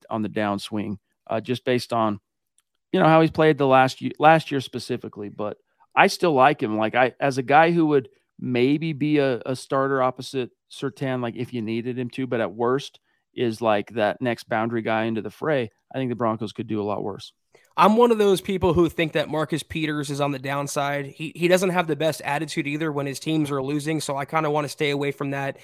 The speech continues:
Speaker 2: um, kinda cancerous attitude. And if you're talking about needing a veteran, well, P S two is a veteran. You have K'Waun Williams, who's a veteran.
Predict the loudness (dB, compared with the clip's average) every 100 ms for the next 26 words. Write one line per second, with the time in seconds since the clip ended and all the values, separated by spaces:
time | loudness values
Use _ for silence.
0 | -20 _ -4 -2 0 -4 -6 -6 -4 -4
1 | -2 0 0 -2 0 -2 -2 0 0 0
2 | -4 -20 -2 4 4 4 -2 4 6 6
3 | 6 4 4 4 4 2 2 2 2 2
4 | 2 2 0 -2 2 2 2 0 0 2
5 | 2 2 0 0 0 0 -2 2 4 4
6 | 4 4 2 0 0 -2 -2 -2 -4 -4
7 | -4